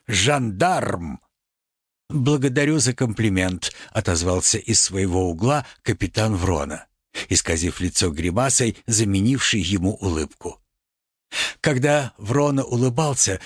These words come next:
казалось, что мертвец скалит зубы, до того неподвижны были его лицо и мутные глаза.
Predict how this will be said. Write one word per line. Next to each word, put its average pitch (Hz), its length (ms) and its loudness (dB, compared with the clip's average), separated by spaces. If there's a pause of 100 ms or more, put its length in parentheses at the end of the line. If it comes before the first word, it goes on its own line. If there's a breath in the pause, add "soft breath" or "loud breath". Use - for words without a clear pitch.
(120 loud breath)
казалось, 139 460 2
что - 280 2
мертвец 139 680 0
скалит 131 540 0
зубы, 87 520 -2 (240 loud breath)
до 104 140 0
того 95 280 2
неподвижны 92 680 0
были 90 220 0
его 87 300 0
лицо 92 440 2
и 127 180 -2
мутные 110 540 0
глаза. 92 560 -2